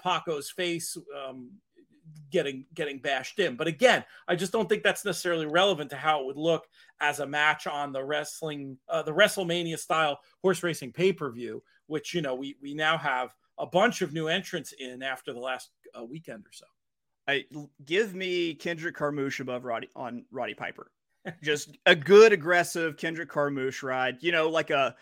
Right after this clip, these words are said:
Speaker 2: like a November fifteenth at Aqueduct kind of Kendrick Carmouche ride, a, a, a, you know, aboard Roddy Piper.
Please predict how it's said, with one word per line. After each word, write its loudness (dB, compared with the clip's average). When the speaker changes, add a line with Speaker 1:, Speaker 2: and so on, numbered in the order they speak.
Speaker 2:
like 0
a 4
November 2
fifteenth -4
at 0
Aqueduct -2
kind -6
of -8
Kendrick -10
Carmouche -6
ride, -4
a, -2
a, 6
a, 4
you -8
know, -8
aboard -2
Roddy -4
Piper. -18